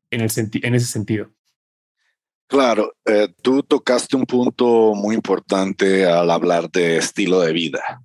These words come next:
Speaker 2: O sea, el marketing deportivo está cien por ciento conectado con estilo de vida. Eh, los, lo-, los deportes de acción más que nada.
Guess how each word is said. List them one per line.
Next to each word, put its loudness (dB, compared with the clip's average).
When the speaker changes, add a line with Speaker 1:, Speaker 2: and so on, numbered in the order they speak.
Speaker 2:
O -6
sea, -2
el 0
marketing -2
deportivo -2
está -2
cien -2
por -6
ciento -6
conectado -4
con -14
estilo -4
de -2
vida. -6
Eh, 0
los, 0
lo-, 2
los 2
deportes 0
de 2
acción -2
más -4
que 0
nada. -2